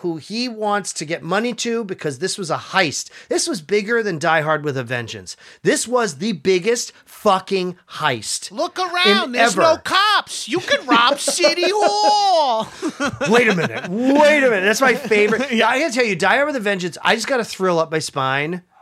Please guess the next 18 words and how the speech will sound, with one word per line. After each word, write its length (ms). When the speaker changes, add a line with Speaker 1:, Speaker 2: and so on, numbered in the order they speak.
Speaker 1:
just 300
talking 420
about 300
it. 160
Speaker 2:
This 160
movie, 140
Speaker 1:
Die 140
Hard, 400
Speaker 2:
it 100
Speaker 1:
ugh. 120
Speaker 2:
owns. 600
It's 180
so 380
good. 320
It's 180
better 380
than 160
two, 420